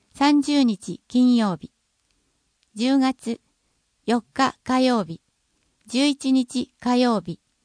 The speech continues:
十八日火曜日、二十一日金曜日、二十六日水曜日、二十七日木曜日、二十九日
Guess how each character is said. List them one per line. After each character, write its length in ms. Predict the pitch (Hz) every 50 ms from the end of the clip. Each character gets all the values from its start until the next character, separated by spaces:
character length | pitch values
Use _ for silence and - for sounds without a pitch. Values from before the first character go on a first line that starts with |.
| _ _ _ _ _ _ _ _ 214
十 200 | 220 240 262 285
八 300 | 285 277 277 - 269 262
日 380 | 254 247 247 - 247 233 - _ _ -
火 160 | - 226 226
曜 240 | 233 240 226 208 180
日、 180 | - - - _ _ _ _ _ _ _ _ _ _ _ _ _ _ _ _ -
二 140 | 247 285 285
十 200 | - 269 254 233
一 240 | 214 208 - 220 226
日 400 | 226 226 - - - 220 - _ _
金 280 | - - 254 254 254 254
曜 200 | 240 226 214 185
日、 180 | 160 156 - _ _ _ _ _ _ _ _ _ _ _ _ _ _ _ _ _ -
二 140 | 254 277 285
十 220 | 277 277 269 247
六 260 | 214 208 214 - 233
日 400 | 247 247 240 - - - 240 - -
水 320 | - - - 247 254 240 233
曜 200 | 226 208 190 160
日、 180 | 147 156 - _ _ _ _ _ _ _ _ _ _ _ _ -
二 180 | - 269 285 269
十 200 | 262 269 240 220
七 260 | - - - 240 240
日 400 | 233 220 208 - - 214 208 _ _ _
木 320 | - 196 208 208 - 247 254
曜 240 | 240 233 214 185
日、 160 | 160 160 160 _ _ _ _ _ _ _ _ _ _ _ _ _ _ _ _ -
二 140 | - 262 294
十 260 | 269 285 277 247 208
九 140 | - - 247
日 420 | 247 233 202 - - - 175 -